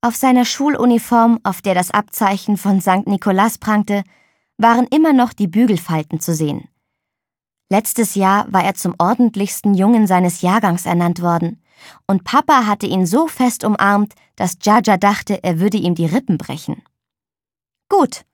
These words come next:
Er stand neben meinem Schreibtisch und blätterte beiläufig in meinem Schulbuch, Einführung in die Technik. „Was hast du gegessen?“ „Gari.“ „Ich wünschte, wir würden immer noch zusammen zu Mittag essen“,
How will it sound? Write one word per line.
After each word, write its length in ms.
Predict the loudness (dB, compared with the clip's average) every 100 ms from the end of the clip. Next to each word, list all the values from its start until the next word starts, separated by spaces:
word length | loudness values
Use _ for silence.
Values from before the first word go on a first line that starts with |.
| _ _ _ _ _ _ _ _ _ -4
Er 100 | -2
stand 300 | 2 2 4
neben 240 | 4 4
meinem 240 | 4 4 2
Schreibtisch 640 | 2 0 0 -2 -4 -6 _ _ _
und 200 | -2 0
blätterte 440 | -2 0 0 0 0
beiläufig 720 | 2 4 4 2 0 -6 -4
in 100 | 0
meinem 240 | 0 0
Schulbuch, 640 | -2 0 0 0 -8 -10 _ _ _ _ -2
Einführung 580 | 0 0 -2 -2 0 -2
in 100 | -4
die 120 | -4
Technik. 540 | -6 -4 -6 -8 -12 _ _ _ _ _ _ _ _ _ _
„Was 180 | -2 2
hast 180 | 0 2
du 60 |
gegessen?“ 600 | 0 2 0 2 0 -2 _ _ _ _ 0
„Gari.“ 440 | 4 4 2 -2 -8 _ _ _ _ _ _ _ _
„Ich 220 | -4 -2 0
wünschte, 380 | 0 2 0
wir 160 | 0 2
würden 200 | 4 4
immer 260 | 4 4 4
noch 180 | 0
zusammen 400 | -2 0 2 2
zu 140 | 0 0
Mittag 300 | 0 -2 -2
essen“, 360 | -4 -2 -4